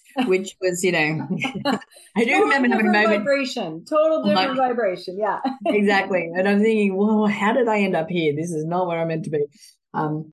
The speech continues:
Speaker 2: which was interesting 'cause it's like, even, even though I wasn't really into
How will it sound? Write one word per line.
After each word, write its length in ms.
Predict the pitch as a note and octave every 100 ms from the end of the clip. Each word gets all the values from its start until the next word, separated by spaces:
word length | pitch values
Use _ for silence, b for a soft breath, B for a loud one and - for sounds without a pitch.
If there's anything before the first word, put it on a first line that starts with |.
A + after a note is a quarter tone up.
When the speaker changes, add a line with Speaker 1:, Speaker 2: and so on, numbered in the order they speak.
| _
Speaker 2:
which 240 | - G#3+ B3
was 160 | B3
interesting 440 | D4 D4 C4+ G#3 F3
'cause 140 | G3
it's 140 | F#3+ G3
like, 200 | F#3+ F#3
even, 720 | G#3 A#3+ A#3+ A3+ G3+ G3 - _ _ _ G#3
even 240 | A#3 A#3
though 140 | G#3+
I 100 | G#3
wasn't 380 | G3 G#3+ G#3 G3+
really 500 | F#3 G#3+ A3+ A3 G3+
into 640 | G3 G3 G3 F#3 F3+ F3